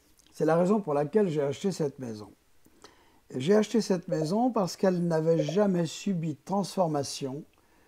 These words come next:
dans ses extérieurs. <clears throat> L'intégralité du bâtiment a été construit entre mille six cent cinquante et un et mille six cent cinquante-neuf par Créqui, euh, sur un dessin de Levaux,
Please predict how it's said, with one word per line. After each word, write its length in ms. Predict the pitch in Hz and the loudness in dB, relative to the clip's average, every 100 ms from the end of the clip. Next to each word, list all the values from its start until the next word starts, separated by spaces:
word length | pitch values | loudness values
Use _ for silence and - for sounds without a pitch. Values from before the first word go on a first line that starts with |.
| _ _ _ | _ _ _
dans 160 | 175 190 | 0 0
ses 240 | - 175 | 0 -2
extérieurs. 680 | 160 - 165 117 110 92 - - _ _ _ _ _ _ - _ _ _ _ | -4 -4 -6 -4 -8 -14 -20 -20 _ _ _ _ _ _ -20 _ _ _ _
<clears throat> 80 | - 180 - - _ - | 2 2 0 -8 _ -8
L'intégralité 800 | 151 190 226 208 202 196 180 226 | -2 2 6 6 6 4 2 0
du 120 | 180 | 0
bâtiment 680 | 165 143 - 147 139 151 226 | 0 -2 -2 -4 -2 -2 -4
a 80 | 160 | -4
été 220 | 143 147 | -4 -6
construit 400 | 160 175 - 202 | -6 -8 -4 -4
entre 240 | 165 143 | -4 -2
mille 160 | 131 170 | -2 -2
six 160 | - 175 | -6 -8
cent 160 | 196 | -6
cinquante 460 | 143 175 151 147 139 | -6 -8 -6 -8 -6
et 60 | |
un 100 | 147 | -6
et 40 | 131 | -4
mille 140 | 131 | -4
six 140 | 127 - | -6 -10
cent 120 | 143 | -10
cinquante-neuf 800 | 123 120 120 113 156 185 202 - _ - _ _ | -10 -12 -12 -12 -8 -6 -8 -12 _ -20 _ _
par 180 | - 120 | -8 -8
Créqui, 560 | - 143 131 151 185 277 - _ _ _ _ _ _ _ _ - - | -4 -4 -2 0 -2 -2 -10 _ _ _ _ _ _ _ _ -20 -6
euh, 540 | 131 127 123 117 110 107 104 104 104 107 | -2 2 2 0 -4 -8 -14 -18 -20 -20
sur 280 | - 170 139 | -8 -4 -2
un 100 | 135 | 0
dessin 400 | 139 135 151 123 | -2 -4 -8 -8
de 160 | 113 107 98 | -8 -10 -8
Levaux, 540 | 107 127 110 185 277 | -6 -6 -2 -2 -2